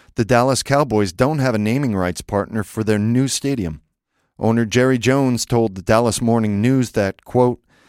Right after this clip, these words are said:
"It would be naive to think our economy isn't impacting commitments," end quote. In New Jersey, where the Giants and Jets will share a new stadium, the teams may be lowering earlier expectations of getting thirty to forty million dollars a year in naming rights,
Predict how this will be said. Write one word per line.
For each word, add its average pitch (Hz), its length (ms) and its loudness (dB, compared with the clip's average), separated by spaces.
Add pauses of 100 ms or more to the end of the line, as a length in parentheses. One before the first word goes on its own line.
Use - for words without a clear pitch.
(160)
"It 131 80 2
would 117 200 -6
be 135 160 0
naive 123 540 0
to 143 100 -2
think 127 340 -4
our 107 220 0
economy 127 580 -2
isn't 131 380 -6
impacting 107 680 -2
commitments," 107 600 -4 (240)
end 120 180 0
quote. 87 320 -4 (640)
In 107 120 -2
New 113 120 2
Jersey, 117 520 0 (220)
where 113 180 2
the 98 100 -2
Giants 120 460 0
and 101 120 -4
Jets 127 320 -2
will 98 120 -8
share 110 260 -2
a 107 40 0
new 101 120 0
stadium, 101 580 -2 (520)
the 113 100 -6
teams 156 380 -2
may 139 160 2
be 120 140 2
lowering 135 540 2
earlier 139 480 0
expectations 131 1000 -2
of 101 120 -8
getting 113 340 0
thirty 143 420 -2
to - 140 -8
forty 117 300 -2
million 127 340 0
dollars 123 380 2
a 123 60 -6
year 127 260 -4
in 101 160 -4
naming 113 380 -2
rights, 78 380 -8